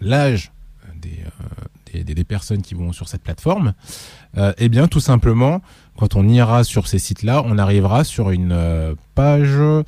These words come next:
qui sera, euh, alors c'est, c'est quelle, quelle page ? Je me souviens plus, je vais vous dire.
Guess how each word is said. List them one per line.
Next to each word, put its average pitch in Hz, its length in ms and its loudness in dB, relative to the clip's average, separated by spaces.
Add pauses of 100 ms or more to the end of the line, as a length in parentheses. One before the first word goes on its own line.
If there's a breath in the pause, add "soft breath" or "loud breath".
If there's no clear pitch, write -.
(360 loud breath)
qui - 240 -2
sera, 117 480 2
euh, 90 440 -2 (180)
alors 123 140 -10
c'est, - 200 -10
c'est - 180 -16
quelle, 98 460 -4
quelle 147 180 -4
page ? 90 380 -4
Je 92 320 -6
me 92 60 -6
souviens 87 340 -6
plus, 107 300 -10 (100)
je - 100 -18
vais 85 60 -8
vous 85 100 -8
dire. 104 200 -8